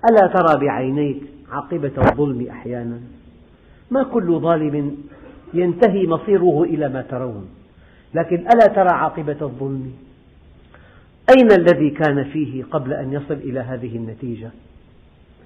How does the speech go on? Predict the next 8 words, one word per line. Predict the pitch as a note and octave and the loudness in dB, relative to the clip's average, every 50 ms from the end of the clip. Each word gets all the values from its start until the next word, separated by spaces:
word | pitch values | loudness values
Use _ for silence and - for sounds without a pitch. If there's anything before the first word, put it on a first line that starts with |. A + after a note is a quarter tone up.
| - - - _ _ _ _ _ _ _ | -20 -20 -20 _ _ _ _ _ _ _
هذه | - A3+ A#3 G#3 A3+ G#3 G3+ G#3 | 2 2 4 4 2 0 -2 -2
حقيقة | G3+ - F#3+ - B3 A#3 A3+ - G3 - G3 F3 | -2 -2 -4 -2 -2 -2 -2 -4 -4 -4 -4 -4
بين | D#3+ F3 F#3+ F#3 F3 | -4 -4 -4 -4 -4
أيدينا. | F3 D#3+ D#3+ D#3 C#3+ E3 F#3+ F#3 E3+ D#3 D3 - - - _ _ _ _ _ _ _ _ _ _ _ _ _ - | -4 -6 -6 -8 -8 -8 -8 -8 -8 -10 -12 -16 -18 -20 _ _ _ _ _ _ _ _ _ _ _ _ _ -4
يقول | E3+ - - C4 C4 A#3+ | -4 -2 2 2 4 4
الله | A3+ G#3 G#3 A3 G#3+ F#3+ F#3+ F#3+ | 6 6 6 6 6 6 6 4
لك: | G3 G#3 G3+ G#3 | 4 4 2 4
"واصبر | G3+ F#3+ F3+ F#3 G#3 F#3 - - - F3 E3 F#3+ G3 F#3+ E3+ D3+ | 4 4 4 4 4 2 0 -4 -8 -2 2 4 4 4 2 0